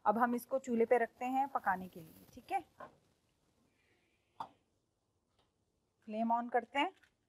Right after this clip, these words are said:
अच्छा, मैंने सारे मसाले पीसते हुए, बिस्मिल्लाहिर्रहमानिर्रहीम,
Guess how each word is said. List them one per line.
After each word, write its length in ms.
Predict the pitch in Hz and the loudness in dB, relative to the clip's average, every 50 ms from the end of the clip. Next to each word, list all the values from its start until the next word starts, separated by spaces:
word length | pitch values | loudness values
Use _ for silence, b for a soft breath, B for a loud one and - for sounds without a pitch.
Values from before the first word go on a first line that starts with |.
| _ _ _ _ _ _ _ _ _ _ _ _ _ _ _ _ _ _ _ _ _ _ _ _ _ - - - _ _ _ _ - | _ _ _ _ _ _ _ _ _ _ _ _ _ _ _ _ _ _ _ _ _ _ _ _ _ -20 -20 -20 _ _ _ _ -8
अच्छा, 220 | 226 - - 285 | -4 2 4 6
मैंने 200 | 277 277 285 294 | 6 6 6 6
सारे 260 | 311 - 285 254 269 277 | 8 12 12 12 12 12
मसाले 360 | 277 285 - 285 254 254 269 | 8 6 10 10 10 10 10
पीसते 480 | 277 - 269 254 - - - 294 285 | 6 2 -6 -10 -10 -2 2 4 4
हुए, 320 | 285 262 285 285 294 302 294 - _ _ _ _ _ _ _ - _ - _ _ _ _ - _ _ _ - - - - - - - - - - - - - _ - - - 202 - _ _ _ _ _ _ _ _ _ _ _ _ _ _ _ - | 6 8 8 8 8 6 0 -6 _ _ _ _ _ _ _ -20 _ -20 _ _ _ _ -20 _ _ _ -20 -20 -20 -20 -20 -20 -20 -20 -20 -20 -20 -20 -20 _ -20 -20 -20 -20 -20 _ _ _ _ _ _ _ _ _ _ _ _ _ _ _ -6
बिस्मिल्लाहिर्रहमानिर्रहीम, 1300 | 214 240 247 - 254 262 262 254 247 262 202 226 220 233 226 226 220 220 196 208 220 233 247 277 311 | -4 -4 -4 -2 -2 4 8 8 8 8 6 0 -4 -2 -4 -6 -6 -8 -8 -8 -8 -6 -6 -6 -6